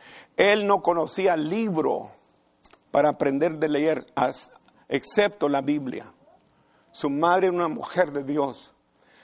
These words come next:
Lo oí una vez que él hablaba de su papá, un gran hombre de Dios. El papá venía con el hijo mayor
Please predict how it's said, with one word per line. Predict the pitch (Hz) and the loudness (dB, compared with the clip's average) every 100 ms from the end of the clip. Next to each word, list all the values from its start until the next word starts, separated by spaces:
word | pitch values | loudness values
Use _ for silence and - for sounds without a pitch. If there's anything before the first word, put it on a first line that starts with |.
| - - _ _ - | -20 -20 _ _ -2
Lo | - | 4
oí | 180 170 220 214 - - | 4 4 2 2 -2 0
una | 175 185 | 2 4
vez | 170 170 143 - - - - | 4 4 4 -2 -10 -14 -8
que | - 165 | -2 0
él | 165 190 180 - | 2 2 0 2
hablaba | 160 156 180 185 170 | 0 4 2 4 2
de | 160 151 | 2 0
su | - 147 | 0 2
papá, | 147 139 151 127 - | 2 4 2 0 -4
un | 160 | -4
gran | - 185 185 | 2 2 2
hombre | 190 185 | 0 -2
de | 135 123 | -6 -4
Dios. | 120 127 127 - - _ _ _ _ _ _ - - | 0 -2 -2 -10 -20 _ _ _ _ _ _ -10 0
El | 165 | 2
papá | - 156 185 | 2 4 4
venía | 190 196 190 190 | 4 2 2 2
con | 175 | 2
el | 160 156 | -2 0
hijo | 185 - 175 | -2 0 -2
mayor | 160 156 170 165 151 | 0 2 4 4 0